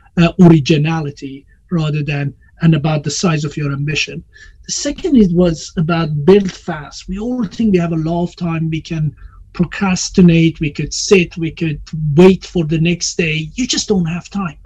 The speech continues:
I'm in my mid-fifties. Honestly, I remember when I was in mid-, my mid-twenties as if it was yesterday. Time flies, right? And unless we can figure out a way to stop our biological clock,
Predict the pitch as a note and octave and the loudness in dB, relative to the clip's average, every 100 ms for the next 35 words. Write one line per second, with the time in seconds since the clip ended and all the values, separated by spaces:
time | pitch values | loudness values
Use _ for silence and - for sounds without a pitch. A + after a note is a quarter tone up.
0 | - _ - A3 A#3+ A3 G3 F#3 F3+ F3 | -20 _ -4 4 8 8 8 4 0 -4
1 | - G#3+ - G3+ F#3+ F3+ - - - _ | -4 -4 -2 0 2 2 0 -8 -20 _
2 | _ _ G3 G#3 A3+ G#3 G#3+ F#3 F3+ F3+ | _ _ -2 2 2 4 2 2 4 4
3 | F#3 A3 G#3 F#3+ F#3+ F3+ E3+ E3 E3+ E3+ | 4 4 2 0 0 -4 -8 -10 -10 -10
4 | F3 E3+ F3+ E3+ F3 F#3+ - - G3+ F#3 | -12 -12 -14 -8 -4 -4 -4 0 0 2
5 | F#3+ E3 F3 F3 F3 D#3+ D#3+ D3 F3+ F3+ | -2 -4 -6 -6 -6 -10 -10 -2 0 0
6 | - D3 - - - - A3+ B3+ F#3+ - | -4 -10 -18 -20 -10 -4 4 6 6 2
7 | - - G3+ A#3 D3+ D3 - - E3 F#3+ | -16 -6 -2 -2 -4 -12 -16 -12 -4 -4
8 | - - - A3 G3 G#3+ C4 - C#4 - | -6 -16 -4 2 4 4 2 0 -2 2
9 | G#3+ - - A#3 A3 G#3+ A3 D3+ D3+ - | 0 -2 -2 2 4 2 0 -2 -10 -18
10 | _ _ _ - F#3+ F3 E3+ G#3+ A#3 G#3+ | _ _ _ 4 6 6 8 8 6 -4
11 | - F#3+ _ - - - A3+ G#3+ G3+ F3 | -8 -12 _ -20 -18 -12 -10 -6 -6 -6
12 | F3 E3+ F#3 G3+ F#3+ F#3+ E3 - G#3+ G3+ | -4 -4 -2 -4 -6 -6 -10 -6 -4 -2
13 | D3 - | -4 -12